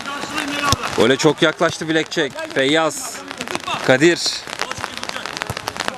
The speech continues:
Tekrardan Kadir. İçeriye doğru. Korner. Kadir. Feyyaz yükseltti. Emre çıktı, hemen aldı.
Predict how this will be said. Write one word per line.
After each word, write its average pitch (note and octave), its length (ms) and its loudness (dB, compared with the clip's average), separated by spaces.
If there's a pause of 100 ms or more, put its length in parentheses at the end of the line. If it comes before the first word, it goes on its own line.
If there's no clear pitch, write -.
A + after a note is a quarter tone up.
(580)
Tekrardan E3 500 2
Kadir. E3+ 340 2 (800)
İçeriye F3+ 420 4
doğru. G#3 380 6 (1120)
Korner. A#2+ 320 4 (2250)
Kadir. C#3 300 6 (260)
Feyyaz D3 460 2
yükseltti. E3+ 560 2
Emre C#3 440 4
çıktı, - 300 0
hemen C#3+ 200 4
aldı. C#3 460 2